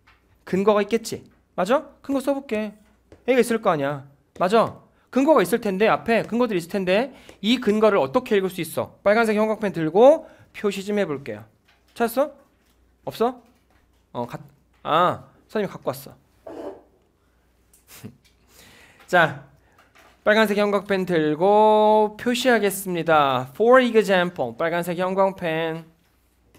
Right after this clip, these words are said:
예를 들자면, 어디다 쓸까? 그래,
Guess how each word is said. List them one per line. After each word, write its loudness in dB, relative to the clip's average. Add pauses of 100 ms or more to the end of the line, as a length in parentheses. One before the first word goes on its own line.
(1120)
예를 -2
들자면, -6 (800)
어디다 -10
쓸까? -12 (320)
그래, -20